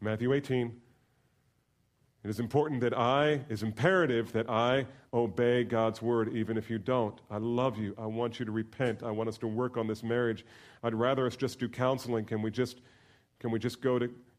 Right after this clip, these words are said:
to get counseling from one of the pastors instead of going to the elders? Please, I don't want to do this, but I will. And ladies, I say that to you because I've seen so many cases where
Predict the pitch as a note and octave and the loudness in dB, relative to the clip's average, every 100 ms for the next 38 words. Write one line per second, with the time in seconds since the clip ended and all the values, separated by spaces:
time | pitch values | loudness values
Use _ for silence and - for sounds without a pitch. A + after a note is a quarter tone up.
0 | - A2 A#2+ - - B2+ B2+ B2 A2 G#2 | -8 -2 -2 -2 0 2 2 -2 -2 -2
1 | A2 A2 G#2+ G#2+ - A2+ A2 B2 G#2+ - | -2 0 0 -2 0 0 0 -2 -4 -6
2 | C3 G#2+ G#2+ A#2+ G#2+ F#2 G#2+ G#2+ G#2 G2+ | -8 -8 -4 -2 -2 0 -2 -2 -4 -8
3 | G#2+ G2+ G2+ G2+ - - - _ - C3+ | -4 -2 -2 -6 -10 -20 -20 _ -6 0
4 | C#3 B2 G#2+ F2 - - - - _ _ | 2 4 0 -4 -10 -14 -16 -20 _ _
5 | - A#2+ B2+ C3 B2 B2+ A#2+ A2 D3 C3+ | -6 0 2 2 2 2 0 0 2 2
6 | A2 - - - - _ _ _ _ _ | 0 -2 -10 -16 -20 _ _ _ _ _
7 | _ G#2+ G2+ G2 A#2+ B2+ B2 A#2+ - _ | _ -8 -6 -2 -2 -2 -4 -8 -18 _
8 | _ _ _ _ _ _ _ _ _ _ | _ _ _ _ _ _ _ _ _ _
9 | _ _ _ _ - B2+ C3+ D#3 C#3+ C3 | _ _ _ _ -10 -2 2 4 4 2
10 | - D3+ D#3 C3 A2+ A#2 A2+ A2 A#2 A2+ | 0 2 2 2 0 0 -2 -2 -2 -2
11 | A2 B2+ A#2 A#2 C#3 C#3+ C#3+ A#2+ G#2+ A2+ | -2 -2 -4 -2 0 0 0 -2 -4 -6
12 | G2 A2 A2 A2 | -6 -2 0 0